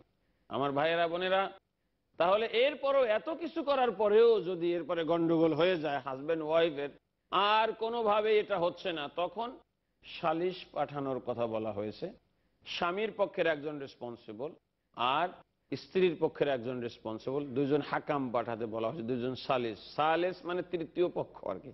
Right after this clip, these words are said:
সালিস সালিশ হয়ে গেছে বাংলাদেশে। Anyway, যাদেরকে সালিশ মানা হবে, তারা যেন কোনো সময় নিজেদের গ্রাস, নিজেদের রাগ, নিজেদের কৌশল যেন তাদের মধ্যে বাস্তবায়ন না করে যে, "ওই দেখাই দিই, গন্ডগোল একটু লাগাই ফেলি।"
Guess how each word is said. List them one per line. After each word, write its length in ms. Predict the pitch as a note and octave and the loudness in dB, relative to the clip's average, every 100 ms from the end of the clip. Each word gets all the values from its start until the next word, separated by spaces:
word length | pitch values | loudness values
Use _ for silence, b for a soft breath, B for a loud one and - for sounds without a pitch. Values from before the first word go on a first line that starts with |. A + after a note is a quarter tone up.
| - | -20
সালিস 600 | - F3 F3 F#3+ G3+ G#3+ - - | -4 0 2 2 2 -2 -8 -18
সালিশ 460 | - - F#3+ G3 C3+ | -8 -2 0 -2 -4
হয়ে 180 | E3 D3 | -6 -6
গেছে 200 | C#3 C3 | -8 -10
বাংলাদেশে। 580 | A#2 A2+ G#2 G2 A2+ G3+ | -10 -8 -10 -8 -8 -6
Anyway, 260 | F3 A#2 - _ _ _ C3+ | -4 -6 -10 _ _ _ -4
যাদেরকে 520 | D#3 F#3+ G#3+ C#4+ C#4+ C4+ | 0 2 2 0 -2 -6
সালিশ 540 | A#3+ A3 B3 D4 - | 0 0 0 -4 -6
মানা 440 | A#3 G#3+ A3 C4 | -6 -2 0 2
হবে, 340 | A#3+ A3+ F#3 F3 | 4 2 0 -6
তারা 280 | F3 F3+ A3 | -4 -2 0
যেন 260 | A#3 A#3+ A#3 | 0 -2 -4
কোনো 340 | G#3+ G#3+ B3 | -4 -4 -4
সময় 340 | A#3+ A#3+ A3 G#3 | -2 0 0 2
নিজেদের 420 | G#3 G#3+ A3+ G#3+ | 2 4 4 2
গ্রাস, 500 | E3+ G#3+ A3+ G#3+ E3 | 0 0 0 -2 -4
নিজেদের 540 | G3 G3+ G3 A3 G3+ | -4 -4 -2 -4 0
রাগ, 320 | G3 G#3+ G3+ | 2 4 2
নিজেদের 600 | E3 F3+ G3 G#3 A3+ A3 - | -2 -6 -4 -2 -2 -2 2
কৌশল 520 | A3+ A#3+ - B3 A3+ | 2 4 2 2 2
যেন 200 | A3+ A3+ | 0 0
তাদের 360 | G#3+ G#3 A3 | 0 0 -2
মধ্যে 260 | G#3 F#3 G3+ | -4 -2 0
বাস্তবায়ন 540 | F#3 F#3 G3+ F#3+ F#3 | 0 0 -2 0 2
না 220 | F3+ F3+ E3+ | 2 0 0
করে 300 | F3 E3 D3 | 2 2 2
যে, 140 | D#3+ | 2
"ওই 280 | E3+ F3+ E3 | 4 4 2
দেখাই 420 | D#3 D#3 F3+ F3 | 2 2 2 0
দিই, 120 | C#3+ | 0
গন্ডগোল 360 | C3 D#3+ E3 D#3+ | -2 0 0 0
একটু 140 | D3+ | 0
লাগাই 280 | D3+ C#3+ C3 | 0 0 -2
ফেলি।" 260 | A2 F#2 | -4 -12